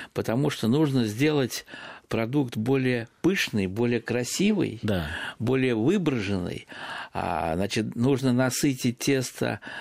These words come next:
Speaker 1: газом, а это могут дать дрожжи.
Speaker 2: Ну, это как, э, э, помогающий, э,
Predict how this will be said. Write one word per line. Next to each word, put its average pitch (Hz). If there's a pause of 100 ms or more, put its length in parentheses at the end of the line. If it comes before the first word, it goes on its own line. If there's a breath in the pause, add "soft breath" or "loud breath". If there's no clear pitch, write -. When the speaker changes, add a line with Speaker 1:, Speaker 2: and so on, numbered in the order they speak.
(140 loud breath)
Speaker 1:
газом, 120 (160 loud breath)
а 98
это 143
могут 165
дать 160 (540 loud breath)
дрожжи. 110 (100)
Speaker 2:
Ну, 180
это 185
как, 147
э, 139
э, 135 (100)
помогающий, 143
э, 110